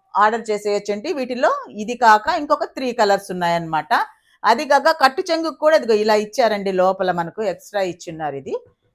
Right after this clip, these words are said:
ప్లెయిన్, దీంతో బట్టి తెలుస్తుంది మీకు ఫ్యాబ్రిక్ ఎంత ఫైన్‌గా ఉంది అనేసేసి.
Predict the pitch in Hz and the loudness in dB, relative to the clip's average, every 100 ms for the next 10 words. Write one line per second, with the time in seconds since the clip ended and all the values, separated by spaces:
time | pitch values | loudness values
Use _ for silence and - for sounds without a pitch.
0 | - 196 185 190 285 262 285 269 285 277 | -4 0 0 0 -4 -4 -6 -2 2 2
1 | 269 370 254 247 - 226 214 208 202 - | 0 -2 -2 -2 -2 -2 -2 -6 -10 -2
2 | 539 466 - 226 208 226 233 269 240 202 | 0 0 2 2 2 -4 -6 -4 -2 -2
3 | 214 214 202 196 196 190 185 165 165 180 | -2 0 2 2 0 2 2 0 -6 -2
4 | 180 151 139 135 - | -2 -4 -12 -14 -16